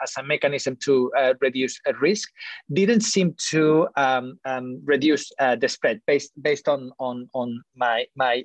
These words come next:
analysis, right? I, I also, uh, quoted, uh, sinking funds, uh, along with, uh, with, with pledges. Uh, so, um, there is, there seems to be something about pledges, th-, about the, uh, stream of revenue that comes,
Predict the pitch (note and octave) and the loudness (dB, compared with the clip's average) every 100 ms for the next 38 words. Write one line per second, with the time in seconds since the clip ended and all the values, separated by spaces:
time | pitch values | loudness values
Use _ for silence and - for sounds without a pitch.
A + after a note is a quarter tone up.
0 | - D3 D#3 G#2+ - - D#3+ E3+ B2 B2+ | -2 0 0 0 -6 0 2 2 0 0
1 | B2+ C#3 C#3 - B2+ - - - - C#3 | 0 2 0 2 0 0 -14 -20 -6 2
2 | C3 C3 D3 C#3 C3+ C3 C#3+ B2+ B2 - | 2 2 0 0 0 -2 -2 0 -2 -6
3 | C#3 C3+ B2 C3+ B2+ - _ - C3+ C3 | -8 -10 -4 -2 -2 -4 _ 0 0 0
4 | C3+ C3+ C3+ C3 B2+ B2 - - B2+ A#2 | 0 0 -2 -4 -4 -4 -6 -4 0 0
5 | A2+ - C3 - - C3 - D3 C#3 A2 | -2 -2 -2 -2 -2 -2 -2 0 0 -2
6 | - - - - - E3+ E3 - - F3 | -12 -14 -16 -16 -8 0 0 2 4 6
7 | E3+ - E3 D#3+ F3+ F#3 F3 G#3+ G#3+ - | 4 2 0 -2 0 0 0 -2 -4 -14
8 | - - E3 F3 A3+ A3 G#3 F3+ - - | -14 -2 0 2 2 2 2 0 0 0
9 | G3+ A#3 G#3 E3 C#3+ - D#3+ F#3 - A#2 | 0 0 2 2 2 -2 0 0 0 -8
10 | G3+ - - - - - - E3+ D#3+ D3 | -8 -16 -20 -20 -14 -10 -4 0 2 2
11 | D3 D#3 D#3+ - _ - D#3 F3 - - | 2 2 2 -4 _ 0 0 0 -6 -2
12 | A3+ A3+ G3+ D#3+ - D#3 C#3+ C#3+ - D#3 | 2 4 4 0 -4 2 2 2 -4 -14
13 | B2+ F3+ F#3+ D#3 D3 B2+ C3 C#3 B2+ - | 0 2 2 0 -2 -8 -2 -2 0 0
14 | D#3+ C#3+ - | 0 0 -10